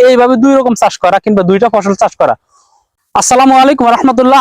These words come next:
আশা করি আল্লাহ পাকের অশেষ সহমতে সবাই ভালো আছেন। আমি মালয়েশিয়ার একটা পটল খেতে আসলাম, এখানে আধুনিক পদ্ধতিতে কিভাবে পটল চাষ করা হয় সেটা আজকে আপনাদেরকে দেখাবো ইনশাআল্লাহ। আমি যদি আপনাদেরকে এখানে দেখাই তাহলে দেখেন এখানে এই যে পটল ধরে আছে, আমি বাংলাদেশে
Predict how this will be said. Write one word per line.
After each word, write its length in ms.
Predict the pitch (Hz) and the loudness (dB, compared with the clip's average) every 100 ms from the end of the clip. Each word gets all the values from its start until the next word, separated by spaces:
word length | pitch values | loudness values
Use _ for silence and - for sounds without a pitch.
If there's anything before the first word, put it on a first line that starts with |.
| 220 | 2
আশা 160 | - | 0
করি 140 | 226 247 | -2 0
আল্লাহ 180 | 247 247 | 0 0
পাকের 200 | 226 226 196 | 0 0 0
অশেষ 160 | 226 - | -2 0
সহমতে 360 | 240 233 220 247 - | 0 0 0 0 0
সবাই 180 | 190 208 | 0 0
ভালো 180 | 185 185 | 2 2
আছেন। 220 | 185 165 | 0 -2
আমি 200 | 165 196 247 | -2 0 0
মালয়েশিয়ার 460 | 208 202 208 247 247 | 0 0 -2 0 0
একটা 140 | 233 226 | 0 -4
পটল 260 | - 262 233 | -2 0 0
খেতে 240 | 208 202 220 | -2 -2 0
আসলাম, 300 | 208 - 226 269 _ - _ | 0 0 -2 -2 _ -20 _
এখানে 240 | 202 220 262 220 | -4 0 0 0
আধুনিক 280 | 196 233 262 - | 0 0 0 0
পদ্ধতিতে 460 | 285 262 240 247 285 | 0 0 0 -2 -2
কিভাবে 300 | - 208 226 226 | -2 0 0 0
পটল 240 | 269 254 | -2 -2
চাষ 180 | 220 220 - | 0 -2 0
করা 160 | 185 | 0
হয় 120 | 202 190 | 2 0
সেটা 160 | 180 202 | 0 -2
আজকে 160 | - | 0
আপনাদেরকে 360 | 220 190 180 196 | -2 -2 -2 -2
দেখাবো 320 | 160 156 180 147 | -2 -2 -2 -2
ইনশাআল্লাহ। 500 | 147 - 135 123 113 _ _ _ _ _ _ _ _ _ _ | -2 -2 -2 0 -4 _ _ _ _ _ _ _ _ _ _
আমি 140 | 165 202 | -2 0
যদি 140 | 233 | 0
আপনাদেরকে 340 | 240 240 233 254 | 0 -2 -2 -2
এখানে 200 | 240 247 190 | 0 -2 0
দেখাই 260 | 175 185 185 | -2 -2 -2
তাহলে 260 | 170 180 196 | 0 0 0
দেখেন 260 | 196 214 | -2 -2
এখানে 200 | 190 185 | -2 -2
এই 60 | 196 | -2
যে 40 | 190 | -4
পটল 220 | - 202 180 | -2 -2 0
ধরে 120 | 156 180 | 0 0
আছে, 200 | 156 175 226 _ _ _ - | 0 -2 -6 _ _ _ -6
আমি 180 | 160 226 202 | -2 0 0
বাংলাদেশে 400 | 233 240 226 214 | 0 0 -2 -2